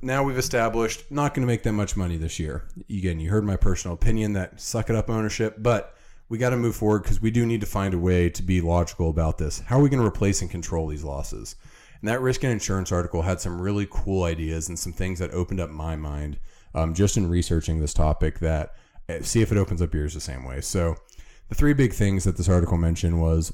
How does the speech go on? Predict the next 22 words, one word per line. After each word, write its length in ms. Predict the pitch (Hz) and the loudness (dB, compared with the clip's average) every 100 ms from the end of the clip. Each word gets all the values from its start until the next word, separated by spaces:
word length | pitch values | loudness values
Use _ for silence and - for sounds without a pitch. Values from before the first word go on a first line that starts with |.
| - | -2
replacing 500 | 92 117 113 113 101 | 2 4 4 2 0
ticket 380 | 92 - 71 - - | 0 -2 -6 -10 -6
revenue. 420 | 82 71 67 65 - - - - _ - - - | -6 -4 -8 -10 -12 -18 -20 -20 _ -20 -6 0
How 120 | 107 | 4
are 20 | |
you 100 | 110 | 4
gonna 160 | 101 90 | 4 2
do 140 | 82 | 0
that? 400 | 73 69 - - - _ - | -2 -6 -8 -16 -20 _ -2
Well, 420 | 101 104 120 - - _ - | 2 2 0 -6 -18 _ -4
there's 80 | 165 | 0
a 60 | |
lot 160 | 170 156 | 4 4
of 60 | |
ways 200 | 90 87 | 4 2
you 60 | 85 | 0
can 100 | 90 | -2
actually 240 | 87 - | -2 -2
think 220 | 82 95 82 | -4 -4 -4
about 280 | 82 78 | -4 -4
doing 260 | 78 76 71 | -6 -6 -8
that. 240 | 67 64 | -12 -14